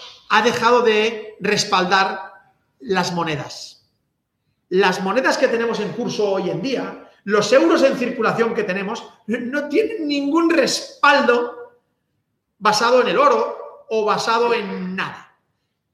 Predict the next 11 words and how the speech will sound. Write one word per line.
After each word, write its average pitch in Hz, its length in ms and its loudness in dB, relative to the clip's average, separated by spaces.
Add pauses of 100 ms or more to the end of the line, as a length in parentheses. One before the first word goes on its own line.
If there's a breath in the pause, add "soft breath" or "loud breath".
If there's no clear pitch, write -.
El 208 200 -4
dinero 285 300 0
que 330 80 -2
hay 320 100 -4
en 247 120 -6
circulación 220 600 -2
se 214 160 -4
basa 226 320 0
en 233 60 -4
la 202 160 0
credibilidad. 175 760 -2